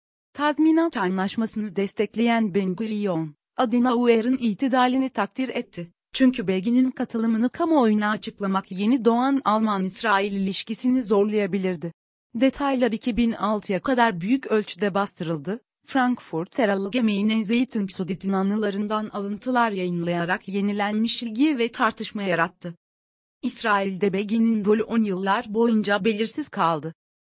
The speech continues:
Kişisel sekreteri Yehil Kadishay ve Menace Hem Begin Miras Merkezi Direktörü Herzl Makov, iki bin altıda sorgulandıklarında komplodan habersiz olduklarını iddia etti. Ancak Sudet'in anlatımı,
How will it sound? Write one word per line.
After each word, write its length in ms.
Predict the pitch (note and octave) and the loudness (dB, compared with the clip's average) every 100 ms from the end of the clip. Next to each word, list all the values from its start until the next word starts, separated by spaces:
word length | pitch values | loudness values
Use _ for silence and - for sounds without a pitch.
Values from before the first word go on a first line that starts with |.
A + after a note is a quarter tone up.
| _ | _
Kişisel 480 | - D#4 G#3+ A#3+ A3+ | -2 -2 -2 0 0
sekreteri 640 | - F#3+ F3+ E3+ G#3 A#3 | -2 -4 -6 -4 -4 -2
Yehil 320 | B3 A3 B3 C4+ | -2 -2 -2 -2
Kadishay 680 | B3 F#3 F#3+ - A#3 G#3+ A#3+ | -4 -2 -4 -6 -4 -4 -2
ve 140 | F#3+ | -2
Menace 580 | F#3+ F#3 F3 E3+ G#3+ A3+ | 0 0 0 0 0 0
Hem 200 | G#3+ G#3 | -2 -2
Begin 280 | G3+ G3+ C#4+ | 0 2 2
Miras 420 | A#3+ A#3 C4 - | 2 0 -2 -2
Merkezi 560 | D4 C4 - G3+ A3 G3 | 0 0 -2 -2 -2 -2
Direktörü 580 | F#3 F#3 - E3 G#3+ | -4 -6 -6 -4 -4
Herzl 400 | A3+ A3+ G#3+ F3 | -2 0 0 -2
Makov, 440 | G3+ G3+ - C#4 E3 - _ - | -6 -6 -4 -4 -4 -12 _ -10
iki 280 | - D4 | -6 0
bin 140 | C4 B3+ | 2 2
altıda 500 | A3 A#3 - A#3 B3 | 0 -2 -2 -4 -2
sorgulandıklarında 1120 | - G#3 G3 F3+ F3 E3+ F3 F3 E3 E3 E3+ | 0 0 0 -2 -2 -4 -4 -4 -2 -2 -4
komplodan 640 | - G#3 G3 G3+ F3 E3+ E3+ | -4 -6 -4 -4 -2 -2 -2
habersiz 600 | A3 F#3+ E3+ - C#4+ A#3+ | -4 -4 -4 -4 -2 0
olduklarını 600 | G#3 G#3 - E3+ E3+ E3+ | 0 -2 -2 -4 -4 -6
iddia 460 | F#3 D3 F3 D#3 | -10 -2 0 0
etti. 280 | D#3+ - E3 - _ _ _ | -2 -12 -20 -20 _ _ _
Ancak 440 | A#3 A3+ G3 F#3 - | 2 2 2 -4 -6
Sudet'in 540 | F#3+ F3 E3+ - G3+ | -8 -6 -8 -8 -4
anlatımı, 640 | G3 G3 F#3+ G#3 F3 E3 | -2 -2 -4 -4 -4 -6